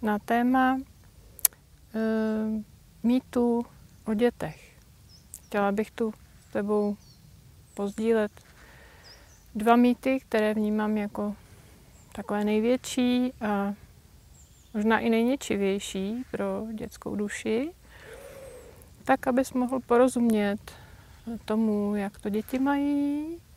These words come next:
a možná třeba i zpětně porozumět svým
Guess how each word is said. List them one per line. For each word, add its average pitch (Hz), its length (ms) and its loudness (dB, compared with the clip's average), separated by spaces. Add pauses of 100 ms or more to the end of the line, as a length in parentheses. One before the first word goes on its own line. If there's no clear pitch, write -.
(600)
a 220 120 -2
možná 240 920 2
třeba 233 540 -2
i 285 260 -2 (600)
zpětně 220 840 -2
porozumět 208 840 0 (1300)
svým 202 400 -4